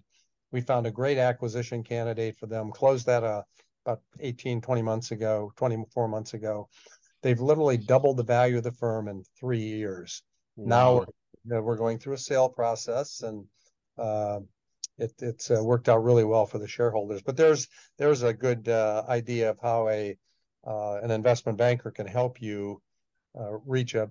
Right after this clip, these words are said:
Speaker 1: a higher goal.
Speaker 2: Yeah. I, I think, I think, I mean, as I've gotten to know you, you're truly one of the best strategic thinkers. And I think you would agree,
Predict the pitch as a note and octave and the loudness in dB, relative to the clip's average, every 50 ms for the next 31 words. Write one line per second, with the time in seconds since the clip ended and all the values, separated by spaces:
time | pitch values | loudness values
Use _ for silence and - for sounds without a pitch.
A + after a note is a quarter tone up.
0 | - A#2+ G#2+ - - C3+ C3+ B2 A2+ G2+ G#2 A2 G#2+ G2+ F2+ - - _ _ _ | -6 -10 -6 0 2 2 2 2 2 0 -2 -2 -2 -4 -4 -10 -14 _ _ _
1 | _ _ _ _ _ _ _ - B2 C3 B2 - _ _ _ _ - C3 C#3 E3 | _ _ _ _ _ _ _ -10 -10 -10 -10 -10 _ _ _ _ -4 -2 -2 0
2 | F3 D#3+ C3+ F3+ F3+ D#3+ D3 - E3 D3+ A#2+ - D#3 C#3 C3+ C3 A#2+ A2 G#2 _ | 2 2 2 2 2 2 2 2 2 -2 -2 -4 -6 -4 -4 -4 -4 -6 -10 _
3 | _ _ _ _ _ _ _ - G#2+ A#2+ C#3 C3+ B2+ C3+ B2 A#2 A#2+ A#2+ A#2 A2+ | _ _ _ _ _ _ _ -14 -8 -6 -4 -2 -2 -2 -2 -2 -2 -2 -2 -2
4 | A2 A#2 A2+ - B2+ A2+ G2+ - D#3 D3+ C3+ B2 A#2 A#2 A2+ G#2 F2+ F#2 G2 G2+ | -4 -8 -12 -14 -18 -14 -8 -4 -2 0 0 0 -2 -2 -4 -6 -8 -10 -20 -20
5 | - - _ _ _ _ _ _ _ _ _ _ - C#3+ C#3 B2 - - - - | -20 -20 _ _ _ _ _ _ _ _ _ _ -6 -4 -4 -4 -4 -8 -10 -10
6 | A2+ - - - C3+ C3+ D3 - C#3+ - - - D3 D3 C3 C#3+ C#3 B2 A#2+ B2 | -12 -10 -6 -4 -2 -2 -2 -2 -4 -6 -4 -2 -2 0 0 0 -4 -4 -2 -4
7 | C3 A#2+ F#3 F3+ F3+ E3 D3+ C#3 B2+ A#2+ A2+ C3+ D3 D3 C#3+ C3+ A#2+ - | -4 -2 -2 -4 -2 -2 -2 -2 -2 -4 -2 -2 0 2 2 0 -2 -4